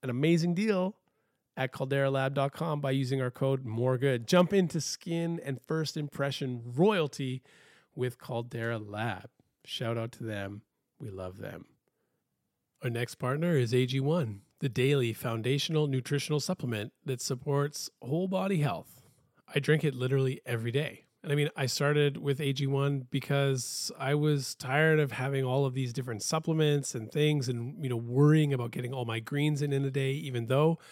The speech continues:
I do eat lots of veggies. You know, sometimes your day just gets busy and you don't eat the way you always want to. But I know with A G one, I'm getting everything I need right away in the morning. I drink A G one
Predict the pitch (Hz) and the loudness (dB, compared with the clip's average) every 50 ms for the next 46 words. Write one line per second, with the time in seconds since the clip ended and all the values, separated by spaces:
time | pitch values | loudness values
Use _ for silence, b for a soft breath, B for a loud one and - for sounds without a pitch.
0 | B B B B B B B - - 127 123 120 117 117 113 113 117 - - 113 | B B B B B B B -6 -2 0 0 0 0 0 -2 -2 -4 -4 -4 -2
1 | 127 135 151 151 156 156 156 147 139 - - 139 151 165 170 170 165 - - 165 | 0 0 0 2 2 2 0 0 -2 -2 -2 0 2 2 2 2 0 0 -2 -2
2 | 170 175 185 185 190 190 190 180 160 156 151 147 143 160 160 160 156 147 151 143 | -2 0 0 0 0 0 0 0 0 2 0 2 2 2 2 2 0 0 -2 -4
3 | - - 147 135 - - 143 143 143 143 147 147 139 139 131 127 131 143 135 131 | -2 -2 -2 -2 -2 -2 0 0 0 0 0 0 -2 -2 -2 -2 0 2 0 0
4 | 139 - - 185 175 160 151 - - B B B B B B B - 127 117 131 | 0 -4 -2 -2 0 0 -2 -4 -12 B B B B B B B -4 -2 0 2
5 | 127 127 127 123 123 143 151 _ - 135 - - - 127 120 120 120 113 110 120 | 2 2 2 0 0 -2 -6 _ -10 -10 -10 -8 -6 -6 -4 -4 -4 -6 -4 -2
6 | 139 180 254 254 - - - 113 107 107 120 - B B B B B B B B | -2 0 0 -2 -4 -4 -6 -6 -6 -8 -8 -10 B B B B B B B B
7 | B 135 127 127 127 139 151 160 160 151 143 143 135 - - - 135 135 127 - | B -2 0 2 4 4 6 6 6 6 6 4 2 0 -4 -4 -4 -4 -2 -2
8 | 147 135 120 123 147 160 180 143 110 110 120 127 131 - _ _ _ _ _ _ | -4 -4 -4 -4 -4 -4 -4 -6 -6 -8 -10 -12 -12 -14 _ _ _ _ _ _
9 | - 143 143 127 135 135 135 143 - _ _ - 156 160 160 165 160 147 - 160 | -6 -4 -4 -2 -2 -4 -4 -6 -8 _ _ -6 -6 -4 -2 -2 -2 -2 -2 -2
10 | 147 143 143 - - - 120 120 131 131 120 123 139 127 95 98 101 - 131 - | -2 -2 -2 -4 -8 -10 -8 -6 -6 -4 -4 -2 -2 -4 -4 -6 -12 -14 -16 -16
11 | - _ b b b b b b _ _ _ _ _ - - 123 127 139 143 139 | -18 _ b b b b b b _ _ _ _ _ -12 -4 0 2 4 4 4
12 | 135 123 120 113 113 113 127 - 120 107 107 107 107 113 113 107 104 104 117 - | 4 2 2 0 -2 -2 -4 -4 -6 -8 -6 -6 -6 -6 -6 -6 -8 -10 -8 -4
13 | - 139 143 156 151 139 151 147 135 139 143 139 135 135 135 131 135 156 160 143 | 0 2 4 4 4 4 2 0 0 2 2 2 2 2 0 0 -2 -4 -6 -10